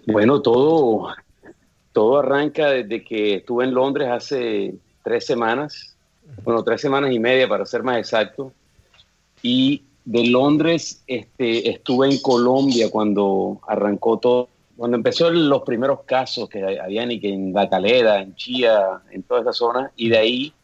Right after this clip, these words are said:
eh, me fui a Panamá, ya empe-, ya se empezó a complicar todo, Panamá empezó a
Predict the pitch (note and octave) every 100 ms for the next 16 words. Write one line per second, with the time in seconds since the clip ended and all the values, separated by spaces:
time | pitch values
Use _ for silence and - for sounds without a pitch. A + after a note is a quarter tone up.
0 | _ _ - A2+ G#2+ G#2 G#2 G#2 A2+ A2+
1 | C3 C3 B2 B2 C#3+ B2+ G2+ G#2 B2+ A2+
2 | - - F2+ F2+ F2+ - G2+ A#2 G#2 A2+
3 | A2 A2+ A2 G#2+ G2 G#2 G2 G#2+ - A#2
4 | A#2+ A2+ G#2 G2+ G2+ G2+ G#2 G#2+ G2+ A2
5 | - G#2+